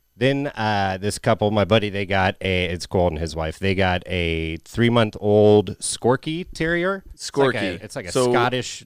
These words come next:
Speaker 2: a
Speaker 1: Terrier,
Speaker 2: Yorkie.
Speaker 1: Yorker, Yorkie
Speaker 2: Okay.
Speaker 1: mix.
Speaker 2: Okay.
Speaker 1: I think they said
Speaker 2: Skorky.
Speaker 1: Skorky.
Speaker 2: How big?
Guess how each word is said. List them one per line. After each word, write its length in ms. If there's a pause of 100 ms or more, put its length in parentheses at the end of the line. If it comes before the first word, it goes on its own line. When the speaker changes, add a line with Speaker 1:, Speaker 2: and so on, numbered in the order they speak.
Speaker 2:
a 80
Speaker 1:
Terrier, 440
Speaker 2:
Yorkie. 160
Speaker 1:
Yorker, 420 (100)
Yorkie 540
Speaker 2:
Okay. 160
Speaker 1:
mix. 400 (240)
Speaker 2:
Okay. 300
Speaker 1:
I 100 (120)
think 120
they 80
said 40
Speaker 2:
Skorky. 320
Speaker 1:
Skorky. 360 (100)
Speaker 2:
How 100
big? 360